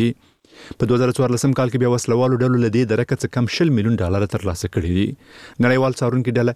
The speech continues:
د عبدالمالک په نوم یوه سیمه ییز ځواکمن ته په اشاره لیکي چې هغه د لاجوردو د ډبرو له کان څخه د غیر قانوني کیندنې د خوندیتوب لپاره طالبانو ته له هغو پیسو علاوه چې ده ګټلي اوه نیم لکه ډالر ورکړي. د راپور له مخې مالک تیر کال طالبانو ته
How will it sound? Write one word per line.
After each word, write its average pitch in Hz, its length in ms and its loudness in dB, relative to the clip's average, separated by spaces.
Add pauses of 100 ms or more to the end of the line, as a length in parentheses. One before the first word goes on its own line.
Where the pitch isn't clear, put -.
(140)
د 117 80 2
عبدالمالک 120 500 0
په 113 100 0
نوم 95 120 0
یوه 92 220 -2
سیمه 104 180 0
ییز 131 160 -2
ځواکمن 110 380 0
ته - 100 -10
په 90 100 -4
اشاره 104 280 -2
لیکي 135 240 0
چې - 360 -4
هغه 147 180 2
د 147 120 2
لاجوردو 139 420 2
د 117 120 -4
ډبرو 139 320 2
له 110 120 -2
کان 139 220 0
څخه 104 200 -4
د 90 120 0
غیر 131 120 0 (120)
قانوني 131 320 2
کیندنې 123 380 2
د - 100 -8
خوندیتوب 98 480 -2
لپاره 143 260 -2
طالبانو 139 400 2
ته 143 140 2
له 123 140 2
هغو 156 200 2
پیسو 131 300 0
علاوه 127 260 2
چې 127 180 -2
ده 135 120 0
ګټلي 143 300 0 (200)
اوه 110 160 2
نیم 160 220 2
لکه 90 200 -6
ډالر 92 300 0
ورکړي. 104 340 -2 (440)
د 92 120 0
راپور 110 280 -2
له 127 100 2
مخې 131 220 0
مالک 117 280 -2
تیر 139 200 0
کال 131 180 -2
طالبانو 110 340 0
ته - 240 -6